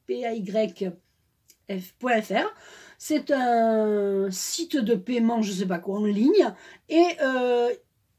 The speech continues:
ça aurait été sur un site pour adultes. Alors déjà, je vais pas sur les sites pour adultes. Donc déjà, j'ai appelé ma banque. Ils m'ont dit : « Oui, mais vous avez été sur un site, euh,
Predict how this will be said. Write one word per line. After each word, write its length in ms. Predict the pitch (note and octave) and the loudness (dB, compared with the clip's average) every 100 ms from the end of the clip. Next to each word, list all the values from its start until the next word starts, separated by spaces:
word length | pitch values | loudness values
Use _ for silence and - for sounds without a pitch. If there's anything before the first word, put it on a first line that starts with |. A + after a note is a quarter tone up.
| _ | _
ça 200 | - - | -4 0
aurait 220 | F4 F4+ | 4 4
été 440 | E4 - F4+ F#4+ G4+ | 4 4 4 4 2
sur 300 | - E4 D#4 | -2 0 2
un 120 | D4 | 0
site 320 | C#4+ G4 F4 | 0 -4 -2
pour 240 | E4+ E4 D4+ | 2 2 4
adultes. 380 | B3+ A#3 F#3 | 2 0 -4
Alors 200 | G3 F#3 | -4 -4
déjà, 260 | F#3+ A#3+ C4+ | -4 -4 -4
je 120 | B3 | -4
vais 100 | A#3 | -6
pas 140 | A3 C4+ | -6 -8
sur 180 | C#4 | -6
les 100 | A3+ | -6
sites 280 | G#3+ G#3+ A3 | -6 -8 -10
pour 200 | F#3+ G#3 | -10 -8
adultes. 380 | G3+ G3+ D#4+ E4+ | -6 -2 -2 -2
Donc 220 | G#3+ G3+ | -6 -4
déjà, 360 | G3+ G#3+ A#3+ A#3 - _ | -4 0 0 -2 -16 _
j'ai 180 | F#3 G3 | -6 -4
appelé 240 | F#3 F#3 | -4 -6
ma 160 | F#3 A#3+ | -4 4
banque. 360 | E4 F#4 F4 | 4 6 2
Ils 100 | B3+ | 0
m'ont 120 | A3 G3+ | -2 -2
dit : « 160 | F#3+ | -4
Oui, 180 | G#3+ D4+ | 0 2
mais 100 | D#4+ | 2
vous 200 | A#3 G3 | -2 -4
avez 200 | G3 F#3 | -2 0
été 200 | F#3 G3 | -2 -4
sur 200 | F#3+ F3+ | -8 -8
un 80 | F3 | -8
site, 320 | F#3 G3+ F#3 | -8 -14 -14
euh, 320 | F#3+ - - | -14 -14 -18